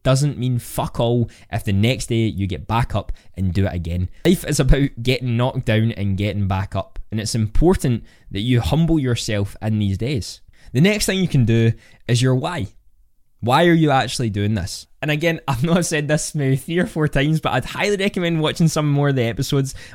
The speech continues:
on this podcast if you haven't. But you need to know your why. Why are you actually doing this?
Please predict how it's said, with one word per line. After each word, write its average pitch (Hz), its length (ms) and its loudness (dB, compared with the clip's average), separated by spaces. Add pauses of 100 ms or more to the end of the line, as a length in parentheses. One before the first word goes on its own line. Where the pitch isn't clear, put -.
on 135 200 4
this 143 180 2
podcast 131 600 0
if 107 100 -2
you 110 140 2
haven't. 107 400 2 (280)
But 120 160 -6
you 143 140 4
need 147 240 2
to 185 100 -2
know 151 200 2
your 131 220 2
why. 90 380 -2 (380)
Why 123 220 -2
are 165 140 6
you 156 120 6
actually 123 460 -2
doing 98 240 0
this? - 340 -4